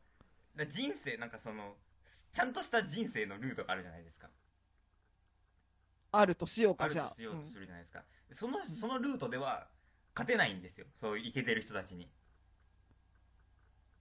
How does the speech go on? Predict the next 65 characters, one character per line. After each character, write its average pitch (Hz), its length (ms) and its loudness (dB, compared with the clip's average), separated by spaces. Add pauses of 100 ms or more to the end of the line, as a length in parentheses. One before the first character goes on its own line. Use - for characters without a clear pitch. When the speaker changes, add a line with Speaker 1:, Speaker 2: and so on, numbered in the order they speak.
(260)
Speaker 2:
続 208 220 0
け 175 100 4
て。 214 240 2
Speaker 1:
そ 196 120 -8
の 226 80 2
ル 247 100 2
ー - 20 2
ト 233 120 0
で 156 80 2
は 131 80 4
絶 131 180 -6
対 170 140 2
に 143 100 -2
行 143 80 -2
け 190 100 -2
て 190 120 0
る 190 100 0
人 185 140 -4
た 139 80 2
ち - 80 -10
に 107 80 -2
は 98 60 -2
勝 131 200 0
て 190 60 0
な 156 120 6
い 95 100 -2
ん 95 180 -4
で、 120 340 4 (460)
な 147 120 6
ん - 40 4
か - 40 -8
全 240 220 12
然 240 140 10
違 214 40 8 (320)
う 233 100 12
ル 233 160 6
ー 147 40 0
ト 120 260 8
を 113 60 6
な 113 80 2
ん - 20 0
か 110 60 10
自 127 180 8
分 196 160 4
か 190 100 12
ら 180 80 12
発 247 280 2
掘 - 240 0
し 151 60 0
て、 113 380 8 (720)
Speaker 2:
は 147 200 0
い。 202 140 -8
Speaker 1:
な 151 120 6
ん - 20 6
か 135 80 0
そ 220 180 8
こ 240 140 6
で 220 300 10
俺 269 140 12
は - 120 12
勝 330 240 10
っ - 40 -12
て 151 100 8
る 120 80 6
よ 139 120 10